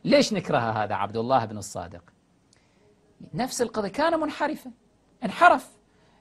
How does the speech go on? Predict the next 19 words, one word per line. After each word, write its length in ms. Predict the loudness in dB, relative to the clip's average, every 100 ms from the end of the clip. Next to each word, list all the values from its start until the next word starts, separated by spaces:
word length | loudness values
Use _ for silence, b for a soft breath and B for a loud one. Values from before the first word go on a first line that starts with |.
| 8
ابن 240 | 10 10 6
إمام 320 | 12 12 12
معصوم 580 | 10 8 4 4 4 4
لكن 320 | 2 4 0
منحرف، 420 | -2 2 0 0
مثل 220 | -2 0 0
ما 240 | 0 2
ابن 200 | 0 0
نوح، 380 | -2 -2 -4 -2
ابن 360 | -2 -2 -2 -2
واحد 520 | 4 6 6 4 -4
من 160 | -4 -6
أنبياء 480 | -6 -2 2 2
أولي 160 | 2 0
العزم 420 | 2 4 4 4
لكن 280 | -2 0 -4
منحرف، 380 | -6 -8 -10 -8
نبغض-، 420 | -8 -6 -8 -8
نبغضه. 540 | -12 -10 -12 -12 -16